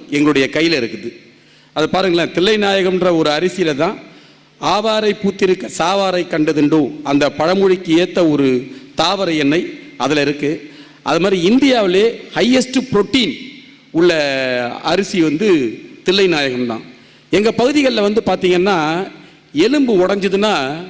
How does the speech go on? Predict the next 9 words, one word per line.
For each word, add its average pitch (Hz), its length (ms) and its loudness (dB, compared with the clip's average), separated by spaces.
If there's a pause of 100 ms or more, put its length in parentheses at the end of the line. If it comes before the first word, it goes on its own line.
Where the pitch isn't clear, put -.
(800)
உளுந்தோட 262 440 4
சேர்த்து 247 640 0 (460)
இந்த 165 140 -2
தில்லை 220 260 0
நாயகத்தை 196 460 0
அரிசியும் 202 800 0
மாவா 190 360 0
சேர்த்து 165 380 -6
கட்டுவாங்களாம். 143 580 -2